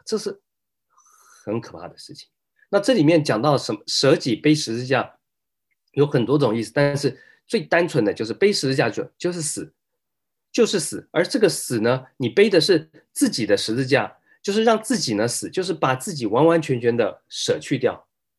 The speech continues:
来去跟从耶稣，这才是真正的跟，跟从耶稣。而这里面讲到一个非常有哲理的话，说：“你要救自己的生命，会上吊生命；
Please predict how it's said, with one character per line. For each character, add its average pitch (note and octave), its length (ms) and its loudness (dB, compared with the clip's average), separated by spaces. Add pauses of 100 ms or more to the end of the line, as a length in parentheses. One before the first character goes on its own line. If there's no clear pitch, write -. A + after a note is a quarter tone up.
(140)
来 G2+ 160 -4
去 G2 380 -10
跟 C3 200 0
从 E2 280 -12
耶 F2 100 -12
稣， E2+ 180 -16
这 G3 120 -2
才 B2+ 160 -6
是 B2 120 -12
真 C#3 240 -2
正 C#3 140 -2
的 F#2+ 100 -6
跟， G#2 220 -4 (140)
跟 G#2+ 120 -6
从 G2 220 -12
耶 F#2 80 -12
稣。 F2+ 180 -14 (300)
而 C3+ 140 2
这 D3+ 160 2
里 F3 80 4
面 D#3+ 120 6
讲 C3 180 -4
到 B2 140 2
一 B2 60 2
个 A#2+ 80 0
非 D#3 140 2
常 D3+ 100 2
有 C#3 60 2
哲 C3+ 160 0
理 D3+ 100 2
的 C3+ 80 2
话， C#3 180 0
说 C#3+ 260 0 (300)
：“你 - 140 -4
要 E3+ 160 4
救 A#3 240 4
自 E3+ 160 -4
己 E3 80 4
的 B2 80 6
生 D#3+ 180 4
命， D3+ 240 4 (120)
会 D#3 120 6
上 D3 380 0
吊 B2 140 2
生 A#2 180 -2
命； A2 180 -2